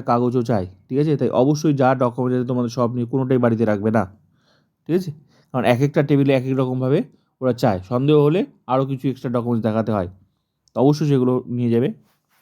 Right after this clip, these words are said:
কারণ টেবিল অনুযায়ী কিন্তু ভেরিফিকেশনটা হয়, মানে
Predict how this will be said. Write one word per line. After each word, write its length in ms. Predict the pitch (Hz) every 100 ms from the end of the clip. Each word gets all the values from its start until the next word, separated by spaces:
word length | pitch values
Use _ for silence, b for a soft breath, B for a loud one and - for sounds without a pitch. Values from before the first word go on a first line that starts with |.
| _ _ _ b b b b b b -
কারণ 160 | 127 120
টেবিল 240 | 147 156 160
অনুযায়ী 260 | 151 147 147 143
কিন্তু 180 | 135 143
ভেরিফিকেশনটা 600 | 131 120 123 123 123 117 123
হয়, 160 | 117 98 _ _ _ _ _ _ _ _ _ _ _ _ _ _ _ _ _ _ _ _ _ _ -
মানে 220 | 120